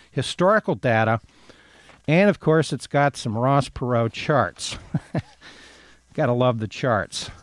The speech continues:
But Bartlett is scathing in his cr-, criticism of the Bush tax cut and the, uh, empty rhetoric that's been used by the right-wing think tanks in Washington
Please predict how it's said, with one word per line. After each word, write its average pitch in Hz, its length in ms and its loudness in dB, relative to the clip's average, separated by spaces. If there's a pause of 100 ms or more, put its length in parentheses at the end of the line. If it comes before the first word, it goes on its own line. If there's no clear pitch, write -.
(200)
But 143 320 2 (340)
Bartlett 165 640 2
is 139 220 0
scathing 214 520 2
in 175 140 4
his 151 220 2
cr-, - 180 -4
criticism 123 800 0
of 107 160 -2
the 117 80 -2
Bush 117 420 0 (160)
tax 123 380 0
cut 107 320 -4 (760)
and 135 380 4
the, 123 500 0
uh, 123 240 -6
empty 151 640 2 (400)
rhetoric 139 600 2
that's 127 200 -10
been 135 200 2
used 156 480 2
by 131 240 2
the 117 220 -2
right-wing 139 640 2
think 156 340 2
tanks 131 400 0
in 120 160 0
Washington 120 800 0